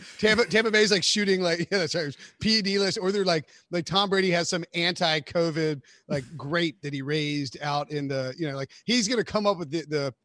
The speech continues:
Speaker 1: the vaccine for covid, but he's not gonna give it to any other N F L teams 'cause Alex Guerrero is gonna squat on it. You have to subscribe to a meal plan with T B twelve to get the covid vaccine.
Speaker 2: And then it's gonna turn out like it's just like those essential oils after all, where it didn't even work to begin with.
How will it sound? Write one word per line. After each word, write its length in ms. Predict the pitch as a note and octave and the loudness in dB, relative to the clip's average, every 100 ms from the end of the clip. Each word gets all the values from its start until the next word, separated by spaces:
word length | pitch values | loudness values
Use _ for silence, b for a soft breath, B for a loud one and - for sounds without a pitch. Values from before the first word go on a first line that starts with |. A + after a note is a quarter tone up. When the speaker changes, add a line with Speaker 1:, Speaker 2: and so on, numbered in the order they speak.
| D3 | -6
Speaker 1:
the 100 | D#3 | 0
vaccine 500 | E3+ E3+ - F#3+ F3 | 2 2 0 -2 -2
for 140 | D#3+ | -4
covid, 360 | D#3+ D#3+ D3 B2+ | -2 0 0 -2
but 80 | |
he's 140 | C#3+ C3 | -6 -4
not 140 | E3+ | -4
gonna 100 | E3+ | -4
give 140 | D3+ D#3 | -4 -4
it 80 | |
to 120 | D3+ D#3+ | -6 -6
any 160 | E3 | -4
other 200 | D#3 C3+ | -4 -6
N 80 | C#3 | -10
F 100 | B2+ | -8
L 60 | B2 | -10
teams 380 | - D3 C3 G#2 - b | -10 -12 -12 -14 -20 b
'cause 140 | D3+ D#3 | -6 0
Alex 280 | D#3 D#3 - | 2 0 -2
Guerrero 280 | C#3+ C#3+ | -6 -6
is 80 | C3+ | -6
gonna 160 | - B2 | -8 -8
squat 420 | - - D3+ D3+ | -8 -2 0 0
on 120 | C3+ | -2
it. 140 | B2 - B B | -6 -10 B B
You 100 | D3+ | -2
have 240 | D#3+ E3 | 2 2
to 100 | G3 | 0
subscribe 480 | - C3 - D3+ D3+ | -8 -6 -2 -2 -2
to 100 | D3+ | -4
a 40 | C#3 | -4
meal 300 | D3 E3+ D#3+ | -2 -2 -2
plan 400 | D3 C3+ B2+ A2 _ | -6 -8 -10 -14 _
with 180 | D3+ D#3+ | -4 -4
T 200 | - E3+ | -4 -4
B 120 | D#3 | -4
twelve 320 | C3+ E3 D3+ A#2+ | -2 2 2 0
to 100 | C#3+ | -4
get 240 | D3 C#3+ | -4 -4
the 80 | C#3+ | -6
covid 300 | - C#3 B2+ | -6 -6 -6
vaccine. 400 | A#2+ A#2 C3 G#2+ _ _ - | -10 -12 -14 -18 _ _ -6
Speaker 2:
And 100 | C#3 | -2
then 140 | D3 | 0
it's 80 | C#3+ | 0
gonna 180 | D#3 C3 | 0 -2
turn 220 | C#3 C3 | -2 0
out 200 | B2 A2+ | 0 0
like 160 | A2 A2+ | -4 -6
it's 100 | B2+ | -6
just 180 | A2+ | -6
like 160 | A2+ G#2 | -6 -6
those 180 | A2 G2+ | -8 -8
essential 380 | G2 B2 A2 G#2 | -8 -8 -8 -4
oils 400 | B2+ A#2 G#2 G#2+ | -2 -2 -4 -6
after 320 | G#2 - A2 | -6 -6 -6
all, 180 | G#2 F#2+ | -6 -8
where 120 | G#2 | -8
it 80 | C3 | -2
didn't 180 | F3 F3+ | 0 2
even 200 | E3+ D3+ | 0 0
work 180 | D3+ D3 | -4 -4
to 60 | |
begin 300 | C3 A#2 G2+ | -6 -6 -8
with. 380 | E2+ E2+ - A3+ | -12 -18 -4 0